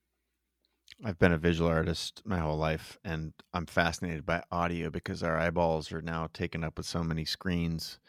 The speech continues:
in the world, and there's this opportunity to, um, I guess, communicate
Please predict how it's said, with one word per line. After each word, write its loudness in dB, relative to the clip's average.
in -6
the 0
world, 2
and -2
there's -4
this -4
opportunity -4
to, -6
um, -10
I -4
guess, -6
communicate -4